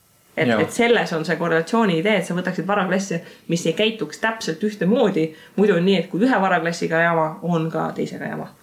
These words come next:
Speaker 2: Kusjuures uskuge või ärge uskuge, aga usa börsil oli mitmed ettevõtted, äh, mis kriisi kaks tuhat üheksa aastal ei näinudki, nemad kasvasid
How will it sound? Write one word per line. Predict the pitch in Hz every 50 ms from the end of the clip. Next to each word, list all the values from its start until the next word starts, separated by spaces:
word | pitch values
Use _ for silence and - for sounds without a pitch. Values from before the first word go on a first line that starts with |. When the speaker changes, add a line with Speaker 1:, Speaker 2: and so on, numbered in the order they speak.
| _ _ _ -
Speaker 2:
Kusjuures | - 110 123 135 139 - 117 117 - -
uskuge | 143 160 - - - 127 113 98 107 98 98 107
või | 113 127
ärge | 143 147 143 156
uskuge, | 175 175 - - 107 104 110
aga | 101 95 - - 101 101 101 98 - - 104 101 101 101 101 104
usa | 139 143 147 110 95
börsil | 127 131 135 135 - 113 104 104 104 - - - - -
oli | 113 117 139
mitmed | 147 147 - 101 123
ettevõtted, | 147 - - 104 101 98 98 - 104 101 98 - - - 117
äh, | 113 107 104 104 101 101 101 98 92
mis | 101 107 107 107 101 - - - - - - - -
kriisi | - 123 143 156 151 117 104 - 104 101
kaks | 131 156 - -
tuhat | 110 104 101 147
üheksa | 139 127 - - 110 101
aastal | - - 110 113 117
ei | 131
näinudki, | 135 131 104 98 - - 120
nemad | 123 117 98 - -
kasvasid | 131 131 - - 107 - 113 101 98 -